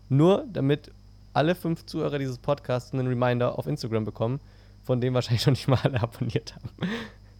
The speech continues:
Äh, Call to Action, äh, <laughs> folgt uns auf,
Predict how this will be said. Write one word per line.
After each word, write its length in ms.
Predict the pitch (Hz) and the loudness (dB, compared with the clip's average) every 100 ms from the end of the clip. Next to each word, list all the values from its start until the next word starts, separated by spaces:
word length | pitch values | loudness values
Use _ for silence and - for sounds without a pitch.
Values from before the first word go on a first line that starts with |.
| - - - - - - - | -20 -20 -20 -20 -20 -20 -4
Äh, 260 | 139 135 135 | 4 6 6
Call 220 | - 196 | 8 6
to 80 | 202 | 8
Action, 600 | 208 - 175 131 113 - | 2 4 4 4 2 2
äh, 300 | 131 123 123 - 139 - 139 | 4 6 4 4 2 6 4
<laughs> 440 | 170 - - - | 4 0 -14 -4
folgt 300 | - 175 156 | 4 6 6
uns 140 | 156 156 | 4 6
auf, 140 | 139 | 4